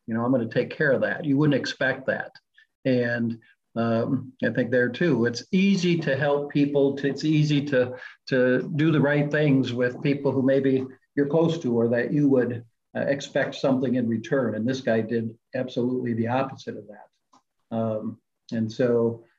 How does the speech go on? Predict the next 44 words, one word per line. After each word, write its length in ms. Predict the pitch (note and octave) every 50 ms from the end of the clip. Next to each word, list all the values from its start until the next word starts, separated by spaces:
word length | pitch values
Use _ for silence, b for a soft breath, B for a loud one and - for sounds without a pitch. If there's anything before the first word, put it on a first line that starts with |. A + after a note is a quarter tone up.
| b _
sometimes 800 | _ C#3 C3+ - D3+ C3+ C3 B2+ B2 A#2+ B2 - - - - _ _ _ _ _ _
when 140 | B2+ A#2+
you 60 | A#2+ A#2
think 200 | A#2+ C#3 - C3
about 300 | A#2+ A2+ B2 B2 B2 -
religious 480 | D3 C#3 D3 F3+ F#3+ F#3+ F#3+ - -
people, 480 | - - - A2+ F2 - G2+ - - - _ _ _ _ -
um, 460 | G#2+ G#2 - - - - - C3 B2+ - - -
they're 80 | B2 A#2+
not 200 | B2+ B2+ C3 C3+
always 340 | C3+ C#3+ D3 C3 B2+ A#2
gonna 200 | - C3+ B2+ B2+
do 300 | A#2+ C3+ C#3+ C#3 C3+ B2+
the 100 | A2+ B2
right 240 | A#2 C3 C#3 C#3 C3+
things, 440 | - B2 D3+ D#3+ C3+ - - - - -
which 200 | A2+ A2 - A2+
is, 200 | A2+ A2 A2 - - _ _ - - -
I 40 | -
mean, 180 | A2+ A2+ A2 G#2
sometimes 560 | - - A2+ A2+ - A2+ A2 G#2 - - - _ -
our 100 | C3+ A#2+
members 420 | A#2 B2 B2+ B2+ A#2+ A2+ A2+ -
think 220 | - C3 A#2+ A2+ -
we 100 | B2 A2+
can 160 | - A#2+ A2+
walk 260 | A#2 A#2+ B2 - -
on 120 | A2+ A2
water, 300 | A2+ A#2+ B2+ A#2+ A2+ A2+
but 220 | A2+ A2+ A2 - - -
we 100 | - A#2+
can't. 400 | A2+ - - C#3 A#2 G#2+ - - - _ _ _ _ _ _ _ _ _ -
And 100 | A#2 A#2
we 100 | B2 B2
have 180 | B2 B2 B2 -
to 240 | A#2+ A#2 A2+ A2+ A2
sometimes 420 | - C3+ A#2 A2+ - B2+ A2+ A2+
remember, 480 | B2 A2+ A#2+ B2 B2 B2+ B2+ A2+ A2+ - - -
remind 460 | D3+ B2 B2+ B2+ C3+ D3 D3+ - A2
them, 320 | G#2 G#2+ A#2 A#2 A#2 - - _ _ _ _ _ -
"Hey, 100 | F#3 E3
we're 160 | - C4+ -
sinful 440 | - - D#3 D3 D3 C#3 A#2 A#2 -
too." 340 | F3 E3+ - - - -